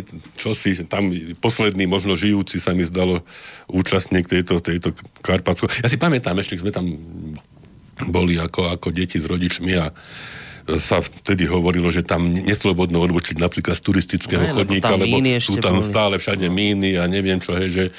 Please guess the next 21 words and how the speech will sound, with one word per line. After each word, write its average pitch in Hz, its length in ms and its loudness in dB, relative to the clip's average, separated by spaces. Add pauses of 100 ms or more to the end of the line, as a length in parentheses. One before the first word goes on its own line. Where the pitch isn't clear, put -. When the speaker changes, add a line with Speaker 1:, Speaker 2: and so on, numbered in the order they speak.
(160)
Speaker 2:
A 98 60 -4
tam - 100 0
Speaker 1:
je 92 60 2
Speaker 2:
aj 95 100 2
Speaker 1:
riziko. 101 140 4
Speaker 2:
tanky 202 300 4
boli 160 260 2
dlho 127 260 0
na 127 120 4
poli, 131 260 2
len 117 180 2
tak 120 240 0
akoby 110 380 0
od-, 117 240 -4
akoby 101 360 -2
odstavené, 120 480 2
tak 110 160 -2
ako 110 220 -4
v 95 80 -6
boji 110 240 2
skončili. 120 640 -2